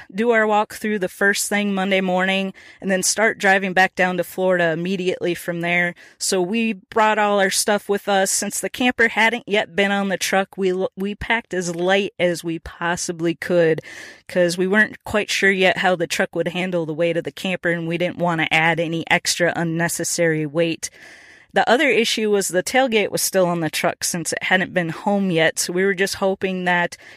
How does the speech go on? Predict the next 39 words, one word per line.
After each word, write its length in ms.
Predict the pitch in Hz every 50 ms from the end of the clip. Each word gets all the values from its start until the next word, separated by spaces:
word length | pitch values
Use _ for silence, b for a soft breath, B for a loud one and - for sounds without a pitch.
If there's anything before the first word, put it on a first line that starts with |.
| B -
either 420 | - 254 262 226 240 247 254 247
the 80 | 202 208
camper 400 | - - 220 208 - - 208 196
might 240 | 202 190 185 -
fit, 320 | - - - - 208 233 - -
uh, 400 | - 135 185 190 185 180 175 175
with 220 | 170 190 202 - -
the 100 | - 165
tailgate 480 | - - 208 208 202 190 190 180 -
down, 400 | - 175 180 185 190 202 214 226 - -
or 380 | - 220 240 233 220 226 220 B B B B B B -
Bankston 500 | 196 196 208 220 - - - 196 196 190
would 240 | 180 180 170 165 - _ _ _ _ - - _
be 180 | 196 190 185 170
kind 260 | - - 196 196 190
enough 220 | 185 180 180 -
to 80 | - 165
store 380 | - - - 185 185 185 156
it 80 | - -
for 300 | - - 175 175 165 165
us 220 | 165 165 - -
until 320 | - 165 - - 175 165 160
we 120 | 156 156
could 160 | - - 160
get 200 | 156 165 165 -
back 220 | - 160 151 - -
home. 400 | - 170 165 160 156 156 156 - _ _ _ _ _ _ _ _ _ _ _ _ _ _ - B B B B B B B B B B B -
But 100 | 277 320
as 260 | 320 320 330 320 -
with 200 | 302 285 294 -
this 180 | - 262 262
whole 220 | - - 254 247 233
process, 560 | - 233 208 202 220 - - 190 190 - -
things 320 | - 208 202 202 190 -
don't 260 | - 196 190 190 180 -
always 440 | - 180 180 180 180 175 170 170
go 400 | - - 180 175 175 170 170 175 - _
as 260 | 160 160 165 160 160 -
planned. 600 | - - - 165 165 170 170 160 160 156 175